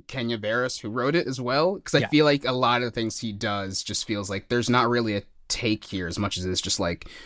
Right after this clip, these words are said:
Speaker 1: w-, what's a new way to do this prop-, existing property?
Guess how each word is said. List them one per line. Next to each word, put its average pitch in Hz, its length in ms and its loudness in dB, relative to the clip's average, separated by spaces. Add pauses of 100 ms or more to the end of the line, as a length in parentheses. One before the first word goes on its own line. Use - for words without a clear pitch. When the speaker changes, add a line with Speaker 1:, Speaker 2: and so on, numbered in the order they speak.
(120)
Speaker 1:
w-, 104 200 -2
what's 110 520 4
a 139 80 8
new 120 320 6
way 110 280 2
to 104 100 0
do 101 480 0
this 101 560 -2 (160)
prop-, 92 320 4
existing 101 380 -2
property? - 360 -4